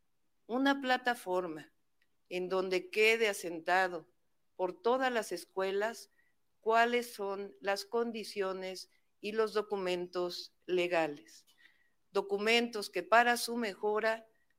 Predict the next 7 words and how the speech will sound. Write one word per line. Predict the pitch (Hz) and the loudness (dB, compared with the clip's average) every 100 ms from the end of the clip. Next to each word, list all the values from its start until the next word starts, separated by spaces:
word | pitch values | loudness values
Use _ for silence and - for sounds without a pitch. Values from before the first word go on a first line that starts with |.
| _ | _
se | - - | -8 0
ha | 220 | 0
modificado | 247 247 233 202 208 202 202 | 2 -2 -4 -2 2 2 2
el | 196 | -2
reglamento | 175 165 180 190 185 180 | -4 -4 -4 -6 -4 -4
de | 165 | -4
construcción | 170 165 165 160 - 208 226 233 240 | -8 -10 -12 -14 -4 -2 0 -2 -6